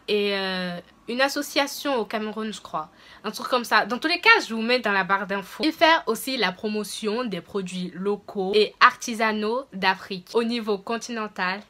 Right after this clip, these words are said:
et mondial. Il fait aussi la promotion des personnes d'ascendance africaine. Vous savez, la meilleure, la meilleure des choses. Il forme les femmes et les hommes à tout ce qui est la gestion des projets économiques. C'est pas merveilleux ça, c'est tout ce qu'on aime.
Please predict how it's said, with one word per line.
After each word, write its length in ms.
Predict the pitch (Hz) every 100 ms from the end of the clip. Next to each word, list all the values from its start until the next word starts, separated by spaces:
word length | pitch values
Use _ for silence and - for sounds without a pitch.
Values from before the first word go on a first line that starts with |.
| -
et 60 |
mondial. 440 | 180 185 180 185 170
Il 60 | 262
fait 80 |
aussi 180 | 294 285
la 140 | 254 190
promotion 560 | 214 202 196 - 233
des 160 | 233 180
personnes 380 | 190 185 208 208
d'ascendance 680 | 175 180 175 175 175 175 -
africaine. 580 | 185 185 - 180 185 175
Vous 80 | 185
savez, 260 | 240 254 311
la 200 | 262 202
meilleure, 640 | 202 202 208 208 196 190 - _ 180
la 200 | 175 175 175 175
meilleure 300 | 180 180 180
des 140 | 180
choses. 180 | - 190 185
Il 80 | 233
forme 580 | - 320 359 381 208 180 _ _ _ - - - -
les 260 | 202 202 196
femmes 640 | - - 220 214 254 180 165 _ _
et 120 | 208
les 580 | 196 185 185 175 - 190
hommes 320 | 339 453 208 170
à 100 | 214
tout 160 | 277
ce 100 | 277
qui 200 | - 240
est 120 | 220
la 220 | 190 180 180
gestion 580 | 202 190 - - 202
des 160 | 214 170
projets 600 | - - 185 175 175 185
économiques. 640 | 180 180 170 160 156 - -
C'est 140 | 175
pas 100 | 175 175
merveilleux 420 | 180 180 180 185
ça, 160 | - - - _
c'est 180 | - -
tout 120 | -
ce 100 | -
qu'on 160 | 285 277
aime. 320 | 294 254